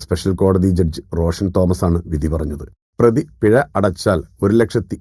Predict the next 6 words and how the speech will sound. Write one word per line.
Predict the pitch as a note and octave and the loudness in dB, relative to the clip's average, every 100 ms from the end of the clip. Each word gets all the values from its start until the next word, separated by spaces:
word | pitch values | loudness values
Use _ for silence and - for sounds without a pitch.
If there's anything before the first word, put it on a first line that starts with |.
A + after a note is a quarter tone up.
| - | -2
എഴുപത്തി | F2+ G2 G2+ A2 | 0 0 0 0
അയ്യായിരം | F2+ F2 F#2 G#2+ G#2+ G#2+ | 0 2 2 2 2 0
രൂപ | G#2 F2 - - | 0 -2 -6 -2
അതിജീവിതയ്ക്ക് | G#2+ A#2 A2+ B2 A#2+ A2+ - G#2 - | 0 2 2 4 4 2 -2 -10 -4
നൽകുന്നതിനും | F#2 F2 F#2+ G2+ F#2+ A#2 - | -2 0 0 0 0 -2 -2
ഉത്തരവായിട്ടുണ്ട്. | E2 F2 E2 D#2+ D2+ D2+ D2 | -4 -2 0 -2 -4 -6 -10